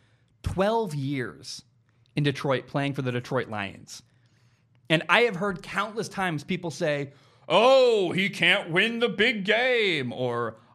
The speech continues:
"All he does is pad his stats." And I would argue that, no, no, no, Matthew Stafford is not the problem. The Detroit Lions are a dysfunctional mess. Did you know, I, I'm sure you do,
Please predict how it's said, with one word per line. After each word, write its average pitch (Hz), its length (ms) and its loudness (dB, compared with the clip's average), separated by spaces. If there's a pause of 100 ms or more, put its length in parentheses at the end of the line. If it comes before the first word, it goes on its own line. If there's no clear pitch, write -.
(120)
"All 127 220 2
he 226 100 -2
does 208 280 0
is 185 120 -6
pad 185 320 0
his 202 160 -6
stats." 190 340 -2
And 196 140 4
I 240 100 4
would 277 160 2
argue 143 640 0
that, 139 300 -4
no, 233 220 0
no, 180 100 0
no, 120 120 0
Matthew 214 380 0
Stafford 190 480 0
is 127 80 -4
not 131 240 -2
the 120 80 -6
problem. 151 560 -6 (1000)
The 156 80 -2
Detroit 165 380 0
Lions 160 540 -2
are 135 200 -2
a 123 60 -4
dysfunctional 131 720 -6
mess. 123 560 -8 (1400)
Did 254 220 -2
you 285 80 0
know, 202 220 -2
I, 127 120 -4
I'm 151 280 -2
sure 233 180 -2
you 156 160 0
do, 117 300 -10